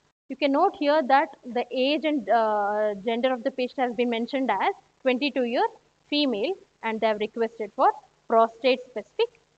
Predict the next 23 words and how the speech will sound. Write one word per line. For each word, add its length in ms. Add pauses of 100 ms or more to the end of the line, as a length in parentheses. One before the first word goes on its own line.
(140)
antigen. 460 (260)
So, 360
uh, 40
prostate 580
specific 380
antigen 520
in 100
a 80
female 360
patient 400
is 180 (440)
an 120
inappropriate 920 (440)
test 160 (100)
request. 340 (800)
There 120
can 280
be, 260
uh, 320
errors 380
in 240
the 160
order 280